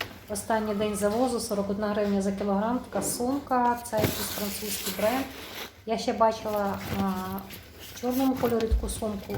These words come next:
Якщо ви знаєте, що це за бренд, напишіть в коментарях. Це досить відомий бренд, вона досить якісна, але на кутиках має потертості на цій тканині.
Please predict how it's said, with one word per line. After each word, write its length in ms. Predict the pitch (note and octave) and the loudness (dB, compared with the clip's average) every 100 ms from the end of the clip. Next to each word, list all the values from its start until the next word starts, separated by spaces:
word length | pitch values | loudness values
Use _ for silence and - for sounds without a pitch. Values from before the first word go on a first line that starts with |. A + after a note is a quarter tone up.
| - | 4
Якщо 220 | - - | 4 2
ви 120 | G#3+ | -2
знаєте, 380 | G3+ G#3+ G#3 G3+ | -2 0 0 -2
що 120 | G3 G#3+ G3+ | -4 -6 -4
це 80 | G3 | 0
за 100 | G3 | 4
бренд, 400 | G3 G#3+ D4 B3+ | 4 4 4 0
напишіть 420 | G3+ G3 - G#3 | 0 -2 -8 -10
в 80 | - | -4
коментарях. 640 | G3+ G3 G3 G3 G3 G#3+ - - - - - - - - - - - - - - - - - - - - - - | -2 -2 2 2 4 2 -4 -12 -20 -20 -20 -8 -6 -4 -8 -14 -20 -20 -20 -20 -20 -20 -18 -18 -20 -20 -20 -8
Це 140 | G#3+ | -4
досить 480 | G3 A#3+ B3+ A3+ - | 2 2 4 0 0
відомий 640 | G#3 G3+ G3 G#3 G3+ G3 | -2 0 2 4 4 4
бренд, 420 | F#3+ G3+ A#3+ D#4+ D#4+ - - - | 4 4 4 2 -2 -10 -20 -10
вона 180 | G#3 G#3 | -4 -2
досить 560 | G3 A3+ G#3+ G3+ G#3+ F#3+ | 2 2 2 2 -2 0
якісна, 520 | G#3+ B3+ B3 - G#3+ | 2 2 0 -4 -2
але 160 | G3 G#3+ | 2 2
на 140 | G#3 G3 - | 0 -4 -6
кутиках 420 | C4 - - G3 - - - - - - - | -4 -4 -4 -4 -6 -16 -20 -20 -20 -20 -8
має 300 | G3+ A3 G#3+ | -2 2 2
потертості 920 | G3+ G3 A3+ A3 G#3 G#3 G3 - G3 G3 - - - - - - - - - | 0 -2 4 4 4 -4 -6 -8 -8 -8 -10 -18 -20 -20 -16 -14 -12 -12 -6
на 60 | G#3 | -6
цій 200 | G3+ A3 | -4 -4
тканині. 600 | - - G3+ A3+ C4+ B3 | -2 0 0 2 0 2